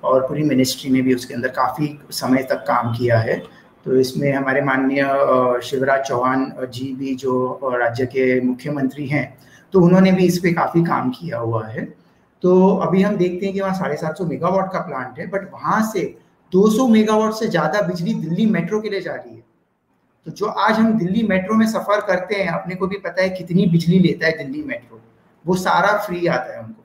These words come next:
फ्री अर्थात पोल्यूशन फ्री।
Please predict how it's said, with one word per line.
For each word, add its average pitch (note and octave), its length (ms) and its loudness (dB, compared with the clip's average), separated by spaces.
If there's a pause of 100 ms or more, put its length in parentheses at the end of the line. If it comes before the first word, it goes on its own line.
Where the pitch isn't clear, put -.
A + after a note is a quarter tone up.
फ्री A3 260 0
अर्थात G3+ 680 -2 (640)
पोल्यूशन A#3 480 4
फ्री। G3+ 240 -2